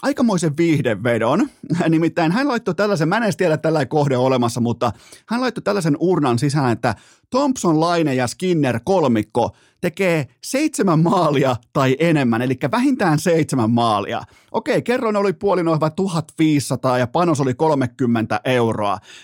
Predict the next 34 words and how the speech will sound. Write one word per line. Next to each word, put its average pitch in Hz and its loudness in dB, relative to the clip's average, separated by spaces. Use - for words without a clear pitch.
No 208 -2
sehän 240 0
sitten 185 0
osui. 107 -2
Take 202 -2
Thompson 180 0
teki, 113 -4
äh, 92 -10
viisi 233 -2
maalia 196 0
ja 170 -8
Patrik 165 -2
Laine 151 0
teki 143 -4
kaksi 151 -2
maalia, 131 2
se - -4
on 135 0
yhtä - -4
kuin 226 -2
seitsemän 123 -2
maalia, 113 0
niin 113 -2
kuin 127 -6
helposti 127 -2
osataan 104 -6
laskea. 185 -2
No 196 0
tosta 233 -2
tuli 208 0
pelkästään 175 0
jo 156 2
neljäkymmentäviisi 156 0
tonnia. 101 -2